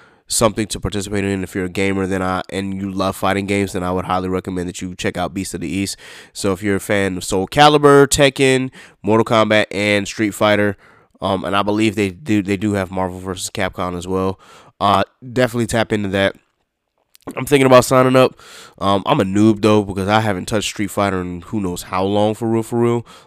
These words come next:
Like, I stopped playing Street Fighter five, not because I didn't enjoy it, I just stopped. And I'm a Mortal Kombat guy, but, man, I have not really touched Mortal Kombat eleven in a minute because,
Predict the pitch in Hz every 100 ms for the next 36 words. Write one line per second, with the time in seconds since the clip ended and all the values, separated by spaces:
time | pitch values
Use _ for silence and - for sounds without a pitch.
0 | - 92 92 - 98 - 104 95 - -
1 | 101 92 98 90 92 87 - 90 90 98
2 | 90 - - 107 107 101 87 85 90 92
3 | 92 90 92 - 95 92 - - - -
4 | - - 95 95 92 95 _ - 120 131
5 | 101 104 101 - 104 107 113 87 113 113
6 | 110 98 95 - 98 101 101 101 101 -
7 | 101 101 104 95 98 98 - 101 98 107
8 | 98 95 92 101 92 95 - 92 95 98
9 | 104 104 - - - _ 104 101 98 95
10 | 104 113 131 - 110 - 107 101 98 92
11 | 95